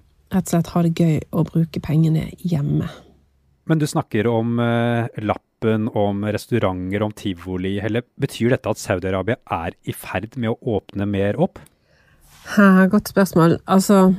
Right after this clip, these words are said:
Speaker 1: sosiale reformer, ja. Men det er jo ikke til å komme bort fra at det er, har, har et inn-, eh, du får et inntrykk av at det er litt sånn brød og sirkus.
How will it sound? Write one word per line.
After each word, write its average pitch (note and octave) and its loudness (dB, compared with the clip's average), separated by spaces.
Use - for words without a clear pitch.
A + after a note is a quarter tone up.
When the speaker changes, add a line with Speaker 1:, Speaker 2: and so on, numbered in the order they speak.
Speaker 1:
sosiale G3 4
reformer, D#3+ 4
ja. - -2
Men G3+ 4
det G3+ 4
er A3+ 8
jo E3 6
ikke A3+ 0
til G#3+ 4
å G#3 2
komme G3+ 8
bort G3 2
fra D#3 -2
at D#3 -2
det A#2+ 0
er, - -4
har, E3+ 0
har G3 2
et D#3+ -2
inn-, D#3 2
eh, F3 0
du F3 0
får F3+ 2
et D3 0
inntrykk F3+ 0
av D#3 0
at D#3+ -6
det G#2+ 0
er D#3+ 2
litt D#3 0
sånn D#3 0
brød D#3+ 2
og - -4
sirkus. - -4